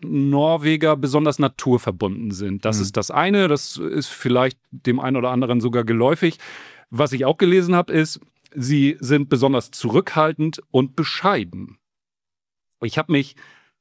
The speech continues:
Speaker 1: da zwei Dinge zugefragt. Erstens, siehst du das als Norweger tatsächlich auch so, dass Norweger zurückhaltend und bescheiden sind?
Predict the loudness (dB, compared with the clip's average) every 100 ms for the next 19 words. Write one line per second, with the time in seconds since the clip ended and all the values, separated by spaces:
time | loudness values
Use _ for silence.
0 | _ _ _ -2 -2 2 0 2 2 0
1 | -4 -8 -6 -6 -4 -4 -4 -2 0 0
2 | 2 0 0 -6 -6 -4 0 0 0 -4
3 | 0 0 0 -2 0 -2 -4 -4 -6 -6
4 | -2 0 -2 -4 0 0 0 -2 -4 -4
5 | -2 -2 0 0 0 -2 -2 -2 -2 -2
6 | -2 -2 -4 -4 -4 0 0 2 0 0
7 | 0 0